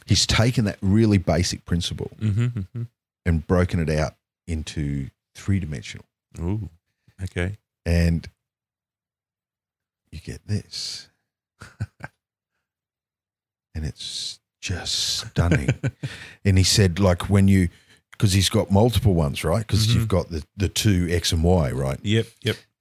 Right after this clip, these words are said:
Speaker 1: And if you turn them at the right rate,
Speaker 2: Mm-hmm.
Speaker 1: you get, like, an ocean sort of swell. If you
Speaker 2: Mm-hmm.
Speaker 1: turn this one at half the rate to that, then it,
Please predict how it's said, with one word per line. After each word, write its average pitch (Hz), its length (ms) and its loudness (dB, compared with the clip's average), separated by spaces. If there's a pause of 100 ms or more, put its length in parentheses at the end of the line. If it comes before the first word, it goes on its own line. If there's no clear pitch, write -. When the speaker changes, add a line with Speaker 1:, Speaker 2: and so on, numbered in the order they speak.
Speaker 1:
And 85 200 2
if 82 160 -2
you 90 80 2
turn 107 400 0
them 92 160 0
at 78 160 -8
the 82 60 -8
right 82 340 -2
rate, 95 440 -2 (140)
Speaker 2:
Mm-hmm. 120 300 0 (380)
Speaker 1:
you 90 160 0
get, 78 360 -2 (1080)
like, 76 180 -12
an 82 80 -6
ocean 73 720 -4
sort 78 240 -8
of 73 80 -6
swell. 95 380 0
If 110 160 -2
you - 60 0
Speaker 2:
Mm-hmm. - 80 0
Speaker 1:
turn 87 220 4
this 101 200 2
one 85 120 0
at 80 100 -4
half 85 300 -2
the 87 80 -6
rate 78 220 -2
to - 80 -6
that, 92 240 -2
then 82 160 -6
it, 82 120 -14